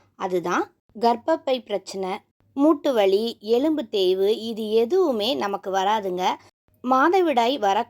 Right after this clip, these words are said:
காலங்கள்ல நம்ம இதை சாப்பிட்டு வந்தோன்னா ரொம்ப, ரொம்ப உடம்புக்கு நல்லது. நம்ம இதை எப்படி செய்யறதுங்கிறத பார்க்கலாம். இப்போ வந்து நான் இந்த கருப்பட்டியை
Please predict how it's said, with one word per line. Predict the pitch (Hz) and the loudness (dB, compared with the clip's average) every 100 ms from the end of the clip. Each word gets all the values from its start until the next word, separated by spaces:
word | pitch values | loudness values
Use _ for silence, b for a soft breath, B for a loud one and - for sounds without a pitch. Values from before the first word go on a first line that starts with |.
| 196 | -4
காலங்கள்ல | 196 208 226 214 190 185 220 196 | -2 -2 -4 -2 -2 0 -2 -4
நம்ம | 208 214 208 196 | -8 -6 -6 -4
இதை | 208 220 | -4 -4
சாப்பிட்டு | 185 196 - 240 | -4 -4 -2 -2
வந்தோன்னா | 185 190 190 180 214 330 B B - 254 | -2 -2 -4 -2 -4 -6 B B 0 2
ரொம்ப, | 311 392 294 | 2 2 2
ரொம்ப | 208 277 208 | 0 0 0
உடம்புக்கு | 180 180 - 196 | -2 -6 -8 -6
நல்லது. | 180 180 175 202 320 b b _ | -4 -4 -2 -2 -2 b b _
நம்ம | 254 254 247 | -4 -2 0
இதை | 226 226 | 2 0
எப்படி | 226 359 339 | 0 -4 -2
செய்யறதுங்கிறத | 214 208 214 220 185 180 240 - | -2 0 -2 -4 -4 -4 -6 -6
பார்க்கலாம். | 175 190 175 202 349 - _ _ _ _ - | -8 -4 -2 -2 -4 -8 _ _ _ _ -10
இப்போ | 247 302 254 | 2 2 2
வந்து | 220 220 370 427 208 | -2 -2 -2 -4 -10
நான் | 208 202 | -8 -6
இந்த | 202 196 233 381 - | -6 -2 -2 -4 -6
கருப்பட்டியை | 202 196 226 180 202 | -6 -4 -8 -4 -4